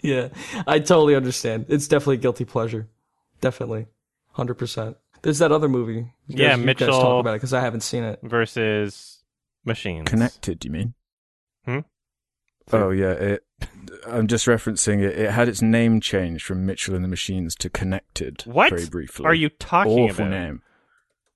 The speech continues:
Speaker 3: I'm, I'm serious. Like, go,
Speaker 1: Whoa.
Speaker 3: go on the
Speaker 2: When?
Speaker 3: I M D B
Speaker 2: <laughs>
Speaker 3: page
Speaker 2: Yeah.
Speaker 3: and c-, scroll through the posters and you'll see some of the art in there.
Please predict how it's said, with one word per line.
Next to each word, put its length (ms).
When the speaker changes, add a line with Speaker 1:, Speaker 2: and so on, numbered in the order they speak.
Speaker 3:
I'm, 200
I'm 120
serious. 680
Like, 140
go, 260
Speaker 1:
Whoa. 40
Speaker 3:
go 220
on 100
the 80
Speaker 2:
When? 80
Speaker 3:
I 80
M 120
D 200
B 180
Speaker 2:
<laughs> 0
Speaker 3:
page 680
Speaker 2:
Yeah. 240
Speaker 3:
and 180
c-, 240
scroll 360
through 160
the 100
posters 560
and 100
you'll 100
see 380
some 240
of 60
the 80
art 260
in 120
there. 260